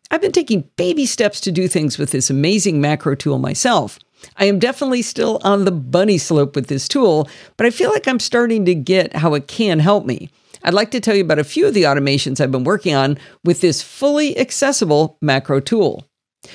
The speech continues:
Recently, Jay Miller in our Slack at podfeet dot com slash slack posted a very fun invitation to the community. He wrote,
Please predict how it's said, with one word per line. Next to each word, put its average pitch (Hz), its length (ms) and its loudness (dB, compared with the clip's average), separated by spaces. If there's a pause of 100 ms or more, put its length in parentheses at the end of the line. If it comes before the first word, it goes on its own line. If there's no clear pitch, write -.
(180)
Recently, 262 420 2
Jay 226 220 2
Miller 196 400 4
in 156 200 2
our 139 140 2
Slack 208 580 0
at - 140 0
podfeet 123 300 0
dot 127 160 -2
com 123 220 0
slash 127 280 0
slack 214 440 -2 (240)
posted 269 320 0
a 226 40 4
very 262 240 2
fun 254 300 0
invitation 202 720 0
to 143 60 0
the 147 120 0
community. 170 580 -2 (240)
He 294 120 2
wrote, 160 340 2